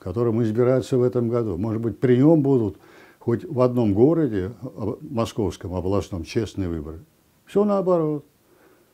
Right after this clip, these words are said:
Опять грязь, тысяча рублей за голос,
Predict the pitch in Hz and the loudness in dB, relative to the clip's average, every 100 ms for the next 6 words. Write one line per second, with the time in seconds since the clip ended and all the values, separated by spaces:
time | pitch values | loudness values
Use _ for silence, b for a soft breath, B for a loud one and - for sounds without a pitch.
0 | b _ _ _ - 127 185 151 120 151 | b _ _ _ -8 4 6 8 8 6
1 | 180 165 - _ _ _ _ b b b | 6 2 -6 _ _ _ _ b b b
2 | b b _ - 180 - 139 139 135 139 | b b _ 4 6 6 4 4 4 6
3 | 123 110 117 117 123 147 175 160 147 - | 6 4 2 0 2 6 6 4 0 -6